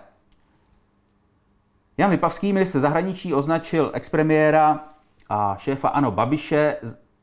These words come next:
za bezpečný-, za bež-, bezpečnostní ohrožení země. Eh, Babiš mu na to odpověděl, že orel mouchy nelapá, ale Lipavský to udělal proto, nebo v souvislosti s tím,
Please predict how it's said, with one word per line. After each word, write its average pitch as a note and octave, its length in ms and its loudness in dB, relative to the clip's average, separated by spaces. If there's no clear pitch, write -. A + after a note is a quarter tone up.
za A2+ 100 -6
bezpečný-, F#3+ 760 -6
za A#2 120 -2
bež-, D3 200 -2
bezpečnostní F3 760 -6
ohrožení B2 720 -2
země. G2+ 460 -4
Eh, G#2+ 500 0
Babiš D3+ 280 -2
mu F#3 100 2
na F3 80 4
to C3 720 0
odpověděl, D#3+ 480 0
že C3 260 0
orel D#3 280 0
mouchy F#3+ 300 -2
nelapá, C3 760 2
ale C#3+ 400 2
Lipavský G#3+ 440 -2
to G#3 160 0
udělal F3+ 320 2
proto, E3+ 440 0
nebo C#3+ 160 4
v C#3+ 60 -6
souvislosti F#3 520 -2
s - 80 -12
tím, D3 400 -2